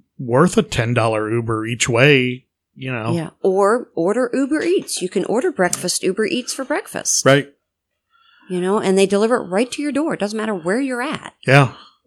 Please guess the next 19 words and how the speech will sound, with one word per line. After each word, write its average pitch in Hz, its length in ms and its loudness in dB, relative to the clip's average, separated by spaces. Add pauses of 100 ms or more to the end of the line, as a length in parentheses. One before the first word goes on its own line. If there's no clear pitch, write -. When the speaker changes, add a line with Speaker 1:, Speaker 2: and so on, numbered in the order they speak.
(140)
Speaker 1:
So 123 560 0
it's 127 220 -6
been, 151 360 4
um, 135 440 0 (760)
you 156 120 2
know, 143 100 4
we've 135 220 4 (280)
started 135 380 4
doing 135 280 6
that. 127 260 2 (1120)
So - 160 2
we 202 120 10
were 262 100 6
the 220 100 8
kind 175 160 6
of 151 80 2
people 156 300 4
that 131 180 4
always, 139 560 0